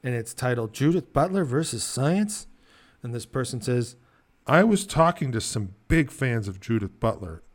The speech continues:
Speaker 2: and queer theory in general, and they claimed that gender is totally constructed by society. I claimed that there is a lot of scientific evidence for genetic influence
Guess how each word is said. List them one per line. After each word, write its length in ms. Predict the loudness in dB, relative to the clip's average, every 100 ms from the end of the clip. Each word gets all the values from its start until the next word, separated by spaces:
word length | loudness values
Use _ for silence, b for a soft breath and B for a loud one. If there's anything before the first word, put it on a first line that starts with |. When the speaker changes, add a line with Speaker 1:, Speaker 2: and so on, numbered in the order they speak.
| -10
Speaker 2:
and 200 | -10 -8
queer 340 | 4 6 6
theory 500 | 4 2 2 4 0 -4
in 140 | -6
general, 500 | -2 -2 -2 -8 -12 b b b
and 160 | 0
they 120 | 2 0
claimed 460 | 0 0 0 0
that 160 | -4 -4
gender 420 | -2 -2 0 -2
is 100 | -4
totally 320 | -2 0 0
constructed 560 | -2 -10 -6 -8 -8 -8
by 160 | -6
society. 680 | -4 -6 -4 0 0 0 -4 b b b b 0
I 140 | 0
claimed 440 | 2 -2 -2 -4 -8 B B
that 180 | -4 4
there 160 | 6 6
is 180 | 6 2
a 40 |
lot 380 | 2 4 4 4
of 100 | 2
scientific 680 | 0 0 0 2 0 0 -2
evidence 640 | -2 0 2 0 -4 -10 B B -4
for 120 | 0
genetic 480 | 2 2 2 2 2
influence 680 | 0 -2 -6 -8 -16 -20